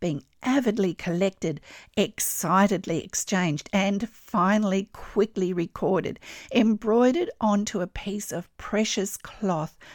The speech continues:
randomly or in a haphazard way, now referred to as random or spot samplers. Band and spot samplers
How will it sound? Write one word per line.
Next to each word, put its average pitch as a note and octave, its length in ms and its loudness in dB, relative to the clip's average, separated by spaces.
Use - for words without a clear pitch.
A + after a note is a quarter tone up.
randomly B3 1040 2
or G3 260 4
in G3+ 140 0
a E3+ 100 -2
haphazard F#3+ 880 -6
way, D#3 420 -6
now G3 340 2
referred F#3+ 600 -2
to E3+ 420 0
as C#3 300 -4
random E3+ 680 -2
or E3 220 -4
spot - 420 -10
samplers. - 800 -10
Band F3+ 520 2
and E3 200 0
spot - 340 -4
samplers F3+ 560 -4